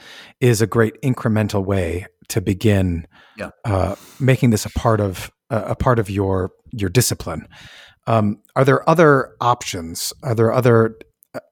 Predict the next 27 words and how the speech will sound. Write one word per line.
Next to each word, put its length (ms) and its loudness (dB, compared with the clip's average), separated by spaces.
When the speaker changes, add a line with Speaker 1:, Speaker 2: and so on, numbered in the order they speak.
Speaker 1:
times 560 0
specifically 920 -8
where 140 4
we 120 4
can 180 0
begin? 540 2
You 60 2
know, 180 4
if 140 -4
we're 80 2
not 240 0
quite 280 0
there 280 4
to 160 -8
do 160 2
it 120 -2
year 220 2
round, 640 0
are 100 2
there 100 4
other 160 0
times 400 -2
that 140 -6
we 100 -2
can 160 -4
say, 260 -2
"Okay, 320 -2